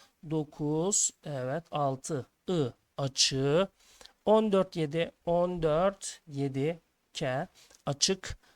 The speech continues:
Evet, on iki yedi, on iki yedi, L harfi var arkadaşlar. Açık la. Evet, sekiz altı A'ydı değil mi şu baştaki? İlk, daha önce yapmıştık şurası arkadaşlar. Sekiz altı A. Sonrasında on dört dört.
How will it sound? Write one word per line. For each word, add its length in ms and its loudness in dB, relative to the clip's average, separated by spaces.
Evet, 420 0
on 160 4
iki 220 -4
yedi, 500 -2
on 200 -2
iki 600 -4
yedi, 560 -2
L 120 -4
harfi 420 -2
var 100 -2
arkadaşlar. 600 -4
Açık 480 -6
la. 560 2
Evet, 200 -2
sekiz 340 2
altı 400 4
A'ydı 640 2
değil 140 -4
mi 100 0
şu 140 -4
baştaki? 680 -4
İlk, 300 -10
daha 160 -2
önce 180 -4
yapmıştık 420 -6
şurası 340 -6
arkadaşlar. 460 -6
Sekiz 320 -4
altı 280 -4
A. 280 2
Sonrasında 520 2
on 320 2
dört 280 2
dört. 340 -2